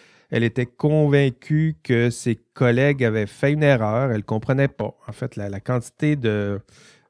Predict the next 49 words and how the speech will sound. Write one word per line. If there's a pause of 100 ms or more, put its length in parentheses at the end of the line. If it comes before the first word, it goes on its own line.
les
quantités
ajoutées
versus
les
quantités
prélevées,
ça
fonctionnait
pas.
Donc,
on,
on
ajoutait
plus
de
quantités
qu'on
prélevait. (100)
<laughs>
Donc,
si
vous
faites
une
route,
là, (380)
si
vous
avez,
si
vous
ajoutez
plus
que
vous
en
avez
enlevé,
là,
vous
avez
un
beau
buton,
là.
Donc,
<laughs>
ça,